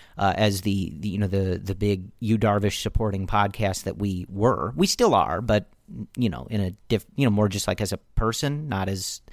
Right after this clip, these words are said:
a Cubs player, obviously. But I, I think Davies gets lost in the shuffle a little bit. And what I mean by that is Zach Davies is a good Major League Baseball player. Uh, he is a, a very,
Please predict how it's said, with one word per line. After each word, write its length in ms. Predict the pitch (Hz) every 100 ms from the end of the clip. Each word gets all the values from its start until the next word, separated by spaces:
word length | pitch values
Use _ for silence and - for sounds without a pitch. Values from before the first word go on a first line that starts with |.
| - - _ -
a 60 |
Cubs 320 | - 92 101
player, 360 | - 135 139 160
obviously. 560 | 135 131 151 - 170 180 - - - - - -
But 320 | 156 156 -
I, 80 | 160 -
I 80 |
think 240 | 165 233 202
Davies 800 | 190 208 208 196 190 165 - - - 120
gets 280 | 147 143 131
lost 480 | 127 135 147 -
in 100 | 147
the 80 | 120
shuffle 560 | - 127 135 82 65 - -
a 60 | 113
little 240 | 104 98
bit. 320 | 87 85 80 - _ _ -
And 680 | 127 127 127 123 127 123 117 - _
what 240 | 135 135 135
I 120 | 127
mean 280 | 135 202 185
by 180 | 107
that 220 | 101 104 104
is 140 | 104
Zach 200 | 139 196
Davies 400 | 185 196 190 143
is 120 | 123
a 60 | 117
good 220 | 110 135
Major 300 | 127 123 120
League 140 | 110
Baseball 400 | 107 131 - 98
player. 420 | - 85 - 50 -
Uh, 240 | 104 104 101
he 200 | 123 123
is 140 | 107
a, 40 | 110
a 340 | 104 - 107
very, 560 | 95 113 131 139 135